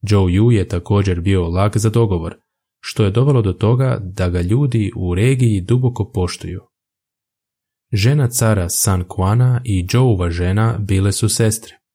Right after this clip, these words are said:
Car je bio veoma naklonjen Zhou i tretirao ga je kao brata. Međutim, Zhou je uvijek bio skroman i ljubazan,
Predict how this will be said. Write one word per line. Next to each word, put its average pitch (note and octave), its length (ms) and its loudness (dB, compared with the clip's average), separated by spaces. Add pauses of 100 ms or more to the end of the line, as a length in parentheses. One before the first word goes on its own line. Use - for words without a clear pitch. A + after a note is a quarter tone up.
(360)
Car G#2+ 300 0
je F#2+ 120 0
bio G2+ 240 2
veoma G#2+ 320 2
naklonjen F#2+ 640 0
Zhou E2+ 380 -2 (300)
i F2+ 160 -4
tretirao A#2 640 2
ga G2 160 0
je F2+ 180 0
kao G2 220 0
brata. E2+ 400 -4 (640)
Međutim, A2+ 640 0
Zhou C3 260 2
je G2 280 2
uvijek A#2 280 0
bio A2 240 2
skroman A2+ 540 0
i F2+ 60 0
ljubazan, F2+ 540 0